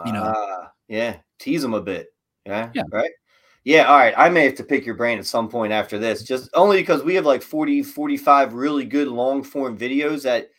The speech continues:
Speaker 2: we put a lot of time and effort into.
Speaker 1: Mm-hmm.
Speaker 2: I gotta figure out how to get that out a bit more. So I might pick your brain on that
Speaker 1: Sure.
Speaker 2: at some point. Um,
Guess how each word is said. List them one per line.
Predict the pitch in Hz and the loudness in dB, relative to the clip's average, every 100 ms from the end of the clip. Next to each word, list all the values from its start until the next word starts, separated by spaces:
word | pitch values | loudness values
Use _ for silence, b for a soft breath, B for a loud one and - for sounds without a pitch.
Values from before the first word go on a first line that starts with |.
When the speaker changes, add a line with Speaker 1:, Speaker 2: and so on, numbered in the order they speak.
| _ - | _ -4
Speaker 2:
we | 143 | -4
put | 143 147 | 0 0
a | |
lot | 110 110 127 | 2 2 2
of | 127 | 0
time | - 131 127 | -2 -4 -4
and | 107 | -6
effort | 113 170 170 | -8 -8 -8
into. | 190 208 208 214 _ _ - | -8 -6 -6 -8 _ _ -10
Speaker 1:
Mm-hmm. | 104 107 | -6 -2
Speaker 2:
I | 117 | 0
gotta | 160 147 | 0 -2
figure | - 135 | -2 0
out | 135 123 | 2 2
how | 123 | -2
to | 117 | -2
get | 120 117 | -6 -2
that | 110 104 - | -2 -4 -4
out | 113 113 | -4 -2
a | |
bit | 107 104 | -4 -10
more. | 98 95 | -10 -6
So | 165 | -2
I | 170 | 2
might | 180 - | 2 0
pick | 151 | -6
your | 117 | -6
brain | 107 101 | -8 -8
on | 90 | -10
that | 90 80 _ _ - | -12 -16 _ _ -4
Speaker 1:
Sure. | 277 - _ _ _ 117 | -4 -4 _ _ _ -10
Speaker 2:
at | - | -6
some | 117 | -6
point. | 107 101 - b b b b - | -8 -12 -12 b b b b 0
Um, | 143 143 139 139 | 4 6 4 0